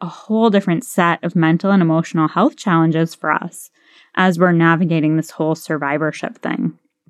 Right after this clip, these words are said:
So I tell you this because I was pretty surprised to learn from some fellow breast cancer survivors last year when we recorded the episodes that we ran in October.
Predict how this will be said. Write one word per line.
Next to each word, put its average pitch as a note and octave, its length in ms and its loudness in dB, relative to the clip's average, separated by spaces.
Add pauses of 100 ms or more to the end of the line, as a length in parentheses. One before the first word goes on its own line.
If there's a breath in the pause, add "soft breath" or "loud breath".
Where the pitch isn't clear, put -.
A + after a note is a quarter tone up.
(100)
So C4 360 0
I C#4 100 2
tell F#4 220 0
you A4+ 100 4
this A#4+ 200 0
because G3+ 300 2
I G3 100 4
was - 160 2
pretty G#4 240 0
surprised E3 600 -2
to F#3+ 120 2
learn E3 680 2 (440)
from F3+ 300 2
some F3+ 280 0
fellow E3+ 320 4
breast E3 260 -2
cancer D#3+ 300 -2
survivors D#3 480 -4
last E4+ 400 -2
year D#3 240 2
when E3+ 180 2
we F3+ 140 4
recorded F#3 480 0
the E3+ 80 0
episodes D#3+ 560 -2
that D3+ 180 -4
we D#3+ 120 0
ran D3+ 260 0
in D3+ 100 0
October. D3+ 760 -2